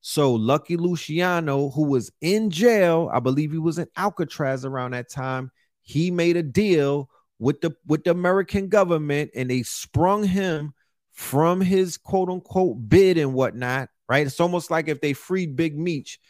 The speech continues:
if he helped them, quote unquote, invade Atlanta, right?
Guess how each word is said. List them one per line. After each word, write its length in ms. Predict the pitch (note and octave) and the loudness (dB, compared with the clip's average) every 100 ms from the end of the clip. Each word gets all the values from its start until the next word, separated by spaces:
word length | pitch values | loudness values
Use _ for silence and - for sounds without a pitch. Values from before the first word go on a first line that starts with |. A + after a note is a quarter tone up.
| _ _ | _ _
if 120 | B2 | 0
he 160 | C3+ C#3 | 0 0
helped 320 | E3+ E3 - | 0 -2 -4
them, 300 | C#3+ B2+ B2+ _ _ | -4 -4 -8 _ _
quote 240 | - D#3+ C#3+ | -4 0 0
unquote, 480 | C#3 - D3 C3 - _ - | -2 -2 0 0 -4 _ -4
invade 520 | C#3 A#2+ A#2 D#3 D3 | -2 0 -2 0 0
Atlanta, 520 | A#2+ A#2+ D3 A#2+ F#2+ - _ _ _ _ _ _ _ _ _ _ _ | -2 -2 -4 -6 -10 -18 _ _ _ _ _ _ _ _ _ _ _
right? 280 | A#2 D3 D#3+ | -2 0 0